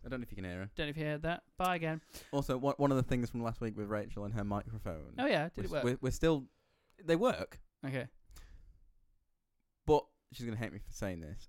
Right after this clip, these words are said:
Speaker 1: I don't know whether it's the sensitivity of those mics or is that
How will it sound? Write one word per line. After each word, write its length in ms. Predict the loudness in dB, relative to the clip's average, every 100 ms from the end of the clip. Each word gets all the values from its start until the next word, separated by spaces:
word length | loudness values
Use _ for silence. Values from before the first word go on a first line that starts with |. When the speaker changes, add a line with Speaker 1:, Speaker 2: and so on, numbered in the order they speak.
| 2
Speaker 1:
I 60 | 4
don't 120 | 6
know 80 | 8
whether 220 | 8 6
it's 260 | 4 -4 -10 -10 -6
the 80 |
sensitivity 640 | -2 0 -2 -4 -4 0 2
of 120 | 6
those 240 | 6 6
mics 640 | 4 2 2 -2 -10 -16 -18 -20 _ _ _ _ _ 0
or 180 | 4 4
is 120 | 4
that 280 | 2 0